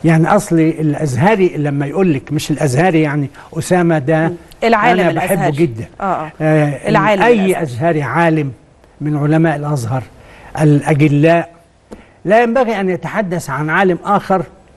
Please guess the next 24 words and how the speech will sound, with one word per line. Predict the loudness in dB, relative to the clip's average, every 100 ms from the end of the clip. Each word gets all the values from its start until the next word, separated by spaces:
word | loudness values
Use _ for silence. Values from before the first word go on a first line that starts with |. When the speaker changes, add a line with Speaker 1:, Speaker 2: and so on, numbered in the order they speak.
| -2
Speaker 1:
إلا | 2 2
بالاحترام | 2 -2 -8 -2 2 2
والتقدير، | 2 -2 -6 -4 0 0 -2 -14 -14 -16 -20 -6
وإلا | 0 2 2 0
الآخر | 0 0 -2
سيبادله | 0 2 4 2 2 0 0 -2
ازدراء | -4 -2 0 2 0
بازدراء، | -2 -2 0 0 -2 -20 -20 _ _ -2
ما | 0
يصحش. | 0 -2 -4 -16 -18 -12 -6
Speaker 2:
مم. | -4 -4 -8 -20 -20 -20 -20 -20 -10 -2
Speaker 1:
يعني، | 0 4
هم | 4 4 6
مين | 6
اللي | 6 4
بيتكلموا | 2 0 0 0 0
في | -6
القضية | -12 -6 -4 -2
دي؟ | -4 -6 0
ما | 2
هم | 4 4
مجموعة | 2 0 0 0 2
من | 2
المثقفين | 2 0 -2 -8 -6 -4 0 0 0